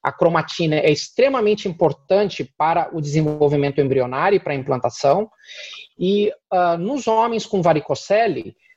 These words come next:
há um aumento do dano da cromatina. E, importante, esses indivíduos que têm um dano da cromatina confirmado se beneficiam de uma varicocelectomia.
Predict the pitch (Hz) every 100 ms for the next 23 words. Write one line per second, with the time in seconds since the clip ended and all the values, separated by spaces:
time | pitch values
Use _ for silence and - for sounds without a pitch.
0 | _ 165 185 214 262 240 202 247 220 -
1 | - 185 _ _ _ _ _ _ - -
2 | 175 202 156 190 202 202 202 214 220 226
3 | - 220 127 - _ _ _ _ _ -
4 | - _ _ - 180 202 196 415 - _
5 | _ _ _ - 247 - 262 - 214 202
6 | - - 143 208 233 202 208 175 175 165
7 | - 160 165 165 160 143 156 147 143 -
8 | 143 139 - 143 135 - - 262 - 165
9 | 180 220 160 120 - - 220 220 269 294
10 | - - 247 277 220 165 180 170 - 160
11 | 160 - 160 - 151 143 - 135 123 95